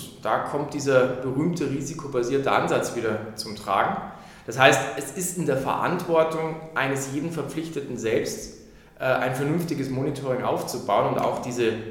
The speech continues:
Kriterien festzulegen. Wenn aber die bafin der Meinung ist, dass diese Kriterien nichts taugen, dann hat das Institut möglicherweise ein Problem. Das heißt,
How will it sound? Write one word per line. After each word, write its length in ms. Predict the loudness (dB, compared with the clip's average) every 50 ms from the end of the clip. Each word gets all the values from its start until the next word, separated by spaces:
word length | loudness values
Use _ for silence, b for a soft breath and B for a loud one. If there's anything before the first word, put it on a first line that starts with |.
| -12 -10 -12
Kriterien 440 | -12 -8 -4 -4 -2 -2 -2 -2
festzulegen. 720 | -4 -4 -6 -6 -6 -8 -10 -8 -6 -4 -4 -4 -6 -8 -8 B B B B B B B B B -16
Wenn 560 | -2 0 2 4 4 4 4 2 0 0 0
aber 200 | 2 2 4 2
die 100 | 2 2
bafin 420 | 2 4 4 4 4 4 2 0
der 80 | 0 0
Meinung 400 | 2 4 4 4 4 2 0 0
ist, 380 | -2 -2 -2 -4 -4 -4 -4 -4
dass 200 | -4 -2 -4 -6
diese 220 | -6 -6 -6 -8
Kriterien 580 | -8 -8 -10 -6 -2 0 0 2 2 0 0 -2
nichts 240 | -4 -4 -6 -10
taugen, 500 | -8 0 2 4 4 4 2 0 -2 -6 -8 -12 -14 B B B B B B B B
dann 440 | 0 0 2 2 0 -4 -6 -4 0
hat 220 | 0 0 2 0
das 100 | -2 -4
Institut 460 | -4 -4 -4 -4 -6 -4 -4 -4 -2 0
möglicherweise 640 | 0 0 0 0 -2 0 4 6 6 6 6 4
ein 80 | 0 -2
Problem. 340 | -4 0 4 6 6 6 6 4
Das 100 | 4 6
heißt, 240 | 6 6 6 4